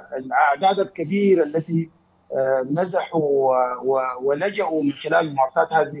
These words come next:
الميليشيا. ولكن أعتقد أن ال-، الدول التي تناصر، آه، الميليشيا إذا لم، آه، تصل-، ت-، تصحح مواقفها، لم تستفد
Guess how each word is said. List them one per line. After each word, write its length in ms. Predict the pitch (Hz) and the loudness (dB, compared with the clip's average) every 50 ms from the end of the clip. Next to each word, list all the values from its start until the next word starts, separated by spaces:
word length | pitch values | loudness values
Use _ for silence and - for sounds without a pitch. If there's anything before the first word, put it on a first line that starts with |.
| 135 | -12
الميليشيا. 340 | 131 139 143 156 143 - 147 | -14 -10 -10 -8 -6 -2 2
ولكن 500 | 135 147 165 180 190 185 - 208 196 190 - _ _ _ _ _ - | 2 4 4 4 2 2 -2 -8 -8 -8 -14 _ _ _ _ _ 0
أعتقد 440 | - 135 - 202 190 185 190 175 - _ _ _ _ _ _ _ _ _ _ - | 0 2 2 0 0 0 -4 -4 -6 _ _ _ _ _ _ _ _ _ _ 2
أن 280 | 185 196 185 180 175 175 175 170 165 - - 156 | 4 6 6 6 6 6 4 4 2 0 0 0
ال-، 300 | 143 135 135 135 131 135 | 0 0 -2 -2 0 2
الدول 520 | 131 127 139 147 143 151 196 202 190 170 160 156 170 | 2 2 2 0 0 2 2 4 4 4 4 2 0
التي 240 | 180 180 180 170 156 | -4 -6 -6 -8 -8
تناصر، 600 | - 147 143 151 175 190 196 190 - 170 131 120 - _ _ _ _ _ _ _ _ - | -8 -12 -2 2 4 4 4 2 0 -4 -4 -4 -10 _ _ _ _ _ _ _ _ -2
آه، 540 | 135 139 139 139 131 131 131 127 123 123 - - 160 | 0 2 4 4 2 2 0 0 -2 -2 -4 -8 -8
الميليشيا 640 | 151 143 143 143 151 160 180 196 180 - 185 165 143 - - - | -6 -6 -4 -6 -6 -8 -8 -10 -10 -6 -2 -2 -2 -2 -2 -12
إذا 280 | 151 135 143 143 147 | -6 0 4 4 4
لم، 300 | 151 160 190 196 196 190 185 _ - | 4 4 2 2 2 -2 -4 _ 0
آه، 500 | 147 143 135 131 131 123 123 123 120 - _ _ _ _ - 156 147 139 - | 2 2 2 2 2 0 -2 -2 -4 -6 _ _ _ _ -16 -16 -16 -16 -16
تصل-، 360 | - - - 190 202 202 190 - - | -12 -2 0 2 2 2 -2 -4 -6
ت-، 240 | - 170 160 139 - - - | -2 -2 -2 -2 -2 -6 -12
تصحح 500 | 139 - 214 202 208 220 240 220 196 190 | -2 0 0 2 4 4 4 4 4 4
مواقفها، 760 | 170 151 147 143 - - 180 151 - 151 139 139 - - | 4 4 2 2 0 -4 -10 -4 -2 -2 -2 -2 -2 -6
لم 260 | 131 131 151 170 190 190 | -8 -6 -4 -4 -4 -6
تستفد 640 | 175 - 151 - - _ 214 202 190 214 190 151 | -8 -12 -14 -14 -2 _ 2 2 2 0 -2 -4